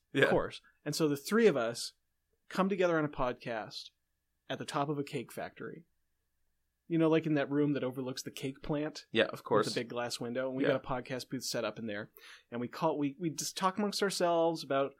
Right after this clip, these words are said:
Speaker 2: how our lives are going, who Flava Flav's with now, who we with now.
Speaker 1: Right.
Speaker 2: Probably the same girls
Speaker 1: Yeah.
Speaker 2: forever, I assume. But hey, Flava Flav can bring, bring someone new each time.
Speaker 1: Well, Flavor Flav is also kinda old now.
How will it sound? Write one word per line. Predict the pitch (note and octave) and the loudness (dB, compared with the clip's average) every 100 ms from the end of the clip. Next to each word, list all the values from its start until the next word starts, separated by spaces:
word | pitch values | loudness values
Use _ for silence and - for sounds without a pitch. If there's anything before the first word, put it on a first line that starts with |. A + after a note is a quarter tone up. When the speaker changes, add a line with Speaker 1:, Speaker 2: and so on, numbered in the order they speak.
| _ _ | _ _
Speaker 2:
how | C3+ | 0
our | C#3+ | 2
lives | C#3 C3+ C3+ | 4 2 0
are | C3+ | -2
going, | C#3+ C3+ C3+ C3 B2 | 0 2 2 -2 -4
who | C#3+ | -6
Flava | - C3+ | -2 -4
Flav's | C3 C#3+ C3 B2 | -4 -4 -4 -4
with | B2+ B2 | -6 -6
now, | B2 A#2 A#2+ A#2 A#2 A#2+ | -6 -6 -6 -6 -8 -6
who | C#3 | -4
we | C3 C#3+ | 0 0
with | B2 A2+ | -2 -4
now. | A#2+ A2+ C3 - _ _ _ _ _ - | -6 -6 -8 -12 _ _ _ _ _ -6
Speaker 1:
Right. | - G#2+ G2+ - _ _ _ | 4 6 6 -2 _ _ _
Speaker 2:
Probably | - C#3+ B2+ | -4 -2 -2
the | B2 | -4
same | C3+ B2 | -4 -4
girls | B2+ B2 A#2+ - - _ _ _ _ _ _ | -4 -4 -6 -8 -12 _ _ _ _ _ _
Speaker 1:
Yeah. | G#2+ | -2
Speaker 2:
forever, | A#2+ A#2 A2+ A2 - | 0 0 -4 -6 -10
I | A2+ | -10
assume. | G#2+ B2 A2 A2 - - | -8 -6 -6 -8 -8 -2
But | C#3 C#3+ | -2 0
hey, | C#3+ A2 - _ - - - - - - - _ _ _ | -4 -4 -10 _ -20 -20 -20 -20 -20 -20 -20 _ _ _
Flava | - F3+ E3 | 2 2 2
Flav | D#3+ C3+ - | 0 0 -2
can | C3+ | -4
bring, | C3+ C3 C3 - _ | -4 -4 -6 -12 _
bring | C3+ B2 | -4 -4
someone | - B2 A2+ | -6 -6 -6
new | A2+ | -6
each | G2 - | -6 0
time. | E3 | 6
Speaker 1:
Well, | E3+ D#3+ | 6 4
Flavor | - F#3 B3+ | 6 8 8
Flav | D4 G#3 F#3 C3+ | 6 4 4 2
is | G#2+ C3+ A2 | 6 6 6
also | B2 C3+ D3+ | 4 4 2
kinda | D3 C3+ | 4 6
old | G#2+ A2 A#2 B2 | 6 6 6 2
now. | G#2 D#2 - | -2 -4 -6